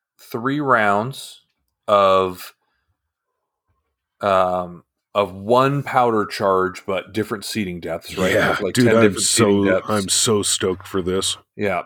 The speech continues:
Speaker 1: and we'll really be going for accuracy at that point. Today we weren't shooting for accuracy, we were just gathering velocities. So next time we're gonna be coming back, and we'll still be recording the velocity because why not?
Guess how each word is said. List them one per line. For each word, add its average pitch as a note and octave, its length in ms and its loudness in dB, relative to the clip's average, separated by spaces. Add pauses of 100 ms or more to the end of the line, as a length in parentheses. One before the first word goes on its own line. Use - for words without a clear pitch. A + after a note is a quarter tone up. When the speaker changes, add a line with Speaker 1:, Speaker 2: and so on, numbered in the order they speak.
Speaker 1:
and B2 160 2
we'll B2 80 2
really E3+ 220 4
be D3+ 100 0
going C3+ 280 2
for B2+ 220 -6
accuracy F#2 640 -6
at E2 140 -10
that E2+ 220 -4
point. D#2 300 -12 (100)
Today B2+ 240 4
we C#3 120 2
weren't B2+ 180 2
shooting B2 260 0
for A#2 140 2
accuracy, A#2 360 0
we G#2 60 -2
were G2 140 -2
just G#2 240 -2
gathering G2+ 340 0
velocities. F#2 840 -2
So - 200 -6
next G#2+ 240 -2
time A2+ 180 0
we're G#2 120 0
gonna G2 120 0
be G2 80 -2
coming A2 280 0
back, F#2 400 0 (480)
and G2+ 300 0
we'll A#2 100 -2
still B3+ 160 2
be A#3+ 100 4
recording B2+ 400 4
the G#2 60 0
velocity G2 400 2
because G2+ 300 0
why G2 200 0
not? F#2+ 280 0